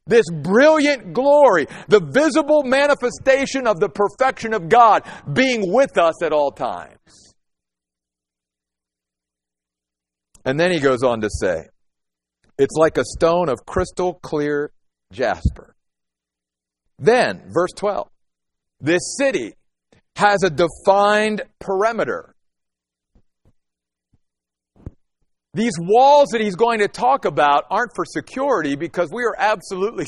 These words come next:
secure. In fact, we're gonna talk about that in, in just a minute.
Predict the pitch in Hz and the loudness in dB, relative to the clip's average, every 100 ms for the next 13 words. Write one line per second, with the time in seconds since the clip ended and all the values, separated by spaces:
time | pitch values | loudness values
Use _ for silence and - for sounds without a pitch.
0 | - 139 - 226 226 101 117 170 _ _ | -8 -10 -8 -6 -4 -4 -6 -10 _ _
1 | _ _ _ _ _ _ _ _ - 156 | _ _ _ _ _ _ _ _ -2 0
2 | 170 180 165 - 175 165 151 147 170 190 | 0 -2 -2 0 -2 0 -2 -2 0 -2
3 | 160 139 - 143 156 - 143 208 151 | -2 -8 -12 -8 -6 -6 -4 -4 -4